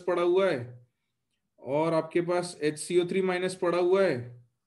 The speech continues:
और सी ओ थ्री टू माइनस पड़ा हुआ है, है ना, प्लस भी हटा देते हैं यहाँ से, और एच प्लस पड़ा हुआ है। अब क्या हो रहा है कि ये एक कंटेनर के अंदर रखे हैं, है ना।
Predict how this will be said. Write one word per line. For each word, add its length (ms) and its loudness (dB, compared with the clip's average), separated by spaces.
और 640 -2
सी 340 0
ओ 100 8
थ्री 180 0
टू 180 2
माइनस 380 -2
पड़ा 140 -2
हुआ 240 -2
है, 300 -14
है 80 -10
ना, 80 -6
प्लस 280 -2
भी 120 0
हटा 140 -2
देते 240 -6
हैं 60 -6
यहाँ 120 -10
से, 180 -12
और 400 -6
एच 180 -2
प्लस 200 -2
पड़ा 240 -4
हुआ 260 -8
है। 200 -16
अब 220 4
क्या 140 10
हो 120 10
रहा 100 6
है 160 6
कि 120 0
ये 280 4
एक 240 4
कंटेनर 440 6
के 100 4
अंदर 200 4
रखे 220 2
हैं, 340 -6
है 100 -8
ना। 380 -6